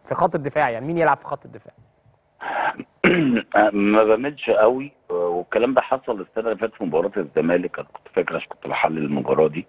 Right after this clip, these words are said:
Speaker 1: اه.
Speaker 2: آه، كان خالد، آه، عبد الفتاح يلعب باك رايت ولا محمد هاني اللي باك رايت،
Speaker 1: مم.
Speaker 2: وكانت قصه اخذت اسبوع كده، كلام كتير.
Speaker 1: مم.
Speaker 2: انا اللعيب اللي بيجيب في مكانه يلعب في مكانه.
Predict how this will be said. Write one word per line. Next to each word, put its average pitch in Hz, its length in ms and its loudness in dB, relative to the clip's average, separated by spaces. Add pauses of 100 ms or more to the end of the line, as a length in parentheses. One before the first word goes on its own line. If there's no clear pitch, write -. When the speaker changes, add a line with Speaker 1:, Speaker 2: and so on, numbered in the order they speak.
(160)
Speaker 1:
اه. 135 260 2 (580)
Speaker 2:
آه، 82 580 6
كان 92 340 2
خالد، 113 420 0
آه، 101 300 6
عبد 92 240 0
الفتاح 113 300 -2
يلعب 104 240 0
باك 104 160 -2
رايت 110 280 2
ولا 101 180 0
محمد 104 400 -6
هاني 104 280 2
اللي 98 200 -2
باك 101 240 0
رايت، 110 380 2
Speaker 1:
مم. 147 140 -4
Speaker 2:
وكانت 131 180 -2
قصه 82 880 4
اخذت 82 400 -2
اسبوع 76 360 2
كده، 78 240 -6
كلام 76 260 -6
كتير. - 340 -16 (380)
Speaker 1:
مم. 123 220 -12 (420)
Speaker 2:
انا 117 320 4
اللعيب 98 360 0
اللي 107 120 0
بيجيب 82 320 -6
في 92 100 -4
مكانه 90 440 2
يلعب 87 240 2
في 78 80 -4
مكانه. 69 460 -6